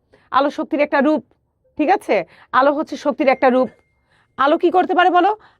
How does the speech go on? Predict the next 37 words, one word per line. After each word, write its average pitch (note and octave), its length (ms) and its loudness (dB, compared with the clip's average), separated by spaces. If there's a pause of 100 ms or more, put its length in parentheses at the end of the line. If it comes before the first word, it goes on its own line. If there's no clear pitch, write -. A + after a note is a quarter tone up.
আলো C#4+ 180 2
হচ্ছে D4 200 -2
শূন্য G4 340 2
মাধ্যম C#4+ 400 2
দিয়ে C4 120 0
যেতে A3 200 0
পারে। - 300 -4 (420)
তোমরা E4+ 360 2 (260)
তরঙ্গ F4 320 2
চ্যাপ্টার D4+ 300 -2
পড়েছো, C#4 340 -2
সেখানে C#4+ 280 -6
পড়েছো C4 300 -2
তরঙ্গ C4+ 320 0
দুই C4+ 180 -2
রকমের। E4+ 400 0 (360)
একটা B3 220 -6
হচ্ছে D4 220 -8
কি D4 100 -6
বলো? D#4+ 280 0 (220)
একটা C4 240 -4
হচ্ছে C#4+ 240 -4
যান্ত্রিক B3 420 -2
তরঙ্গ, E4+ 320 -2
আর D#4 180 2
একটা B3 160 -8
হচ্ছে C4+ 140 -12
তড়িৎচুম্বকীয় E4 680 -4
তরঙ্গ। F3 420 -8 (540)
যান্ত্রিক C4+ 440 -2
তরঙ্গ D#4 340 -2
তোমরা C4 240 -4
জানো, B3+ 400 -2 (240)
শব্দ C4+ 340 -2
তরঙ্গ, C#4 340 0
যান্ত্রিক B3 400 -4
তরঙ্গ। D#4+ 380 -2